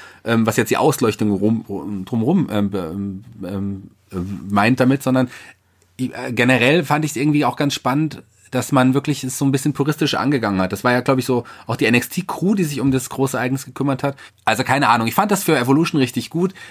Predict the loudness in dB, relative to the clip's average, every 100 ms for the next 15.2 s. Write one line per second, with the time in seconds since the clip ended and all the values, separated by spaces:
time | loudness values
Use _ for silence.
0 | -14 -2 2 2 2 2 4 2 -4 -2
1 | 2 2 2 2 2 2 2 2 2 0
2 | 0 0 0 -4 -2 -4 -4 -2 0 0
3 | -4 -6 -4 -4 -2 0 0 -2 -4 -2
4 | -2 -2 -2 -2 -4 -6 -10 -14 -2 0
5 | 2 4 4 2 0 -2 -2 -2 -2 -4
6 | -2 0 0 0 -2 -2 -2 -2 -4 -8
7 | -8 -8 -6 -4 -4 -8 -4 0 2 2
8 | 2 0 -2 -2 0 0 0 0 4 4
9 | 4 0 0 0 -2 -2 -2 -2 -2 -4
10 | 0 0 2 2 2 0 -4 -16 -2 0
11 | 2 0 -2 0 0 -2 -4 -2 -2 0
12 | -2 0 2 2 2 2 0 0 2 0
13 | 0 0 -2 -4 -4 0 0 -2 -2 0
14 | 2 0 -2 -2 -2 -4 0 -2 0 0
15 | 0 -2